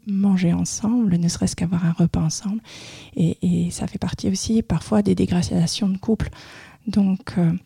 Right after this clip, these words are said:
ça, ce n'est pas toujours vu, c'est pas toujours apprécié par, euh, par l'entourage direct, mais toutefois, euh, voilà, ça participe,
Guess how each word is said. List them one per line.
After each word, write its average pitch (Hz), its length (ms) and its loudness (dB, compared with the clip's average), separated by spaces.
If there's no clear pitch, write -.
ça, - 180 2
ce - 140 -2
n'est 170 160 4
pas 170 180 2
toujours 202 460 2
vu, 226 240 6
c'est 214 180 0
pas 175 200 0
toujours 190 420 0
apprécié 180 540 0
par, 160 280 0
euh, 170 60 2
par 160 140 0
l'entourage 165 560 2
direct, 175 480 0
mais 165 140 2
toutefois, 202 720 0
euh, 175 80 -4
voilà, 156 280 0
ça - 240 -10
participe, - 880 -4